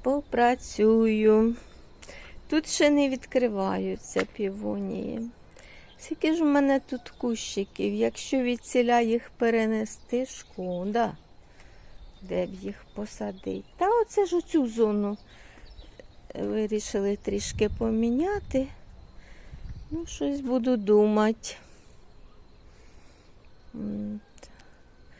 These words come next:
Лілії треба пересадити, можна зараз їх пересаджувати. Ось, бо в мене там така хащина.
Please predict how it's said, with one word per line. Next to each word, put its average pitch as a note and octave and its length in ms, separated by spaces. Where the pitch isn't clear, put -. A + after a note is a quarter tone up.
Лілії C4+ 800
треба B3+ 380
пересадити, B3+ 1200
можна C#4+ 640
зараз F3+ 720
їх F#3 280
пересаджувати. F3+ 1400
Ось, - 340
бо F#3 220
в G#3+ 40
мене G#3+ 340
там G3+ 260
така B3 540
хащина. F#3+ 960